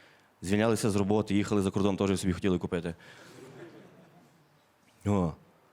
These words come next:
Оце мобільний зв'язок я застав. Я застав таке, як дві секунди. Пам'ятаєте, хтось дві секунди? О.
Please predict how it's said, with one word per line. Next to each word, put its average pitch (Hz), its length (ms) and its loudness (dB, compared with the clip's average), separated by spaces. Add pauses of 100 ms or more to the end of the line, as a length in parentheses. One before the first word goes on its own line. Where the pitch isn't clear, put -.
(440)
Оце 110 280 0
мобільний 107 380 4
зв'язок 98 320 2
я 92 60 2
застав. 95 380 2
Я 92 100 4
застав 101 280 0
таке, 98 180 0
як 95 100 0
дві 98 160 0
секунди. 104 460 0
Пам'ятаєте, 123 460 0
хтось 131 160 -6
дві 131 120 -2
секунди? 139 440 -4 (680)
О. 87 840 2